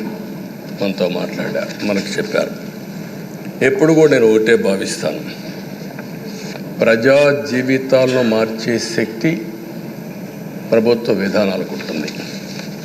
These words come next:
ఆ ప్రభుత్వ విధానాలకు రూపకల్పన చేసే సభ ఈ చట్టసభ.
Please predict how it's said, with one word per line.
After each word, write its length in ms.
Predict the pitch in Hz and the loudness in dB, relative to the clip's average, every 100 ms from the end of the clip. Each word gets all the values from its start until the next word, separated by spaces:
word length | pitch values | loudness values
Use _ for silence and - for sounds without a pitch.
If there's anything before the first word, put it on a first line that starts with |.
| - - - - | -10 -8 -6 2
ఆ 140 | 113 113 | 4 4
ప్రభుత్వ 580 | 113 117 139 151 147 | 6 6 8 8 8
విధానాలకు 840 | 139 113 110 120 139 139 131 127 127 | 6 6 6 6 6 6 6 4 2
రూపకల్పన 760 | 117 127 123 117 117 110 113 | 4 4 4 4 4 4 2
చేసే 540 | 110 110 107 110 104 - | 4 2 0 -2 -2 4
సభ 200 | 117 143 156 - - - - - 85 | 4 6 4 0 -8 -10 -10 -8 -4
ఈ 40 | |
చట్టసభ. 800 | 98 - 78 - 101 - - - | -4 -2 -2 0 -2 -4 -4 -4